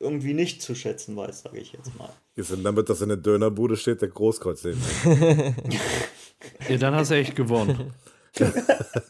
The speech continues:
Speaker 2: Du musst ja nix sagen.
Speaker 4: Ja,
Speaker 2: Ja,
Speaker 4: genau.
Speaker 2: sonst, äh, schmeißt der.
Speaker 4: Sonst hast du direkt einen Döner an der Backe quasi.
Speaker 2: Ja, ja,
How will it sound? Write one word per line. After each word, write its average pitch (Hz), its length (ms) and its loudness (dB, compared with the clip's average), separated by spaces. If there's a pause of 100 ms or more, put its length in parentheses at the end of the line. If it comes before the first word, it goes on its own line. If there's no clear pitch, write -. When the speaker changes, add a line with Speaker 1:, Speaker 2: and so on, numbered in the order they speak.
(520)
Speaker 2:
Du - 80 -2
musst 101 120 -6
ja 120 80 6
nix 131 240 2
sagen. 98 400 2
Speaker 4:
Ja, 139 260 4
Speaker 2:
Ja, - 20 4 (200)
Speaker 4:
genau. - 140 0
Speaker 2:
sonst, - 100 2
äh, - 260 4
schmeißt - 400 0
der. 78 80 -6 (500)
Speaker 4:
Sonst 127 160 0
hast 139 160 0
du 139 40 0
direkt 147 220 0
einen 135 100 0
Döner 147 260 4
an 123 100 4
der 113 100 2
Backe 120 400 -2
quasi. 104 640 -4
Speaker 2:
Ja, 90 80 -10
ja, 85 300 -6